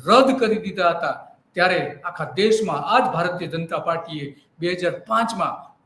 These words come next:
હોહા કરી મૂકી હતી. આજે બે હજાર પચીસમાં આ એ જ ભારતીય જનતા પાર્ટી, એ જ આર એસ એસ, એ જ વિશ્વ, વિશ્વ હિન્દુ પરિષદ મૌન બની ગયા છે, બિલાડીની જેમ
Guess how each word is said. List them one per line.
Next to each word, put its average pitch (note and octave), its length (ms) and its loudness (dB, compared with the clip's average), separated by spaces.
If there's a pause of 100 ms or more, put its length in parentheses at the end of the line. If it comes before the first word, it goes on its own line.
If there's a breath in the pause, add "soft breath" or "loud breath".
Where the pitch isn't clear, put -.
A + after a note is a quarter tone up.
હોહા E3+ 280 2
કરી E3+ 160 -4
મૂકી F3 320 -10
હતી. G3 140 -10
આજે E3+ 180 -8
બે D#3+ 160 -10
હજાર D#3+ 220 -8
પચીસમાં A#3+ 680 -6
આ E3 160 -2
એ A#3 180 4
જ - 120 -4
ભારતીય F#3 360 0
જનતા F#3+ 300 -6
પાર્ટી, F#3+ 420 -4 (260 soft breath)
એ G3 120 0
જ G#3 140 -4
આર F3+ 140 2
એસ G3+ 200 -4
એસ, F#3+ 200 -4 (200 loud breath)
એ G#3+ 160 4
જ - 80 -2
વિશ્વ, E3+ 300 -8
વિશ્વ E3 260 -10
હિન્દુ F3 180 -8
પરિષદ E3 460 -6 (320)
મૌન G#3+ 380 4
બની G3 200 0
ગયા F#3+ 240 -2
છે, F#3+ 480 -10
બિલાડીની G3 680 2
જેમ E3+ 380 -2